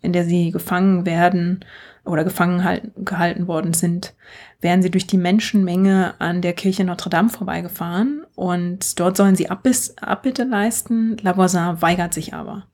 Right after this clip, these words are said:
Dann wird sie auf ihrem Karren weiter zum Hinrichtungsplatz gefahren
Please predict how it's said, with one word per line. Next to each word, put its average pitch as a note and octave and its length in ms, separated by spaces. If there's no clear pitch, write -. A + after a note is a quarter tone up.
Dann G3+ 340
wird G#3+ 220
sie G#3 200
auf F#3+ 220
ihrem F#3+ 400
Karren G3+ 460
weiter G3+ 400
zum F#3+ 340
Hinrichtungsplatz F3+ 1200
gefahren G#3 960